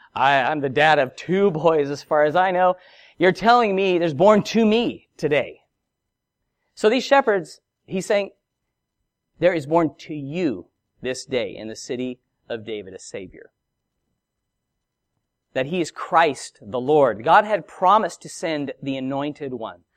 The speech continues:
the Savior, the Messiah, who would save his people from their sins. And that's why it's happy news. It wasn't just for Joseph and Mary or for their immediate family to celebrate. It was for these shepherds to celebrate because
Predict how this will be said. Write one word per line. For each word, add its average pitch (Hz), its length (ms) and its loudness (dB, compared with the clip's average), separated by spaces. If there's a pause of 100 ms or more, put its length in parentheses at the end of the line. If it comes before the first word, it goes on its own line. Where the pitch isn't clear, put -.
(260)
the 151 100 -6
Savior, 147 540 -4
the 120 80 -8
Messiah, 123 520 -2
who 139 100 -10
would 131 160 -6
save 220 400 -2
his 202 160 -10
people 180 300 -6
from 147 260 -4
their 131 140 -4
sins. 120 500 -14 (320)
And 143 100 -4
that's 170 180 -2
why 160 120 4
it's 160 140 -2
happy 165 400 -6
news. 180 400 -6 (220)
It 160 80 -2
wasn't 190 380 2
just 196 280 0
for 247 100 -2
Joseph 175 440 0
and 185 140 -4
Mary 143 240 0
or 143 60 -2
for 160 100 -6
their 147 160 0
immediate 156 560 -6
family 143 360 -8
to - 100 -18
celebrate. 113 520 -12 (280)
It 175 100 0
was 175 180 0
for 180 200 2
these 156 160 -6
shepherds 254 520 -4
to - 80 -20
celebrate 113 540 -10 (260)
because 156 460 -4